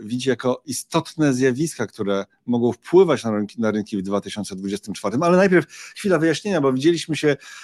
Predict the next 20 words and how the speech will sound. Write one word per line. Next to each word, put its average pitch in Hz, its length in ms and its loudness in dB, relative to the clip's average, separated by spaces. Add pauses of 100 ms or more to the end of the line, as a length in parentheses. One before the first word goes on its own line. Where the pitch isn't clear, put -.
(160)
już, 139 300 0
e, 147 40 -8 (400)
tyle 202 260 4
razy 127 340 2
i 139 100 0
zawsze 156 360 -2
sceneria 147 360 0
była 143 140 0
zupełnie 156 400 -2
inna. 117 460 0
Teraz 170 300 -2
jesteśmy 131 600 0 (340)
w - 60 -10
siedzibie, 123 520 2 (380)
e, 98 340 0
P 123 140 -6
J 117 80 -2
M, 98 300 2
e, 101 40 -10 (480)
w - 180 -20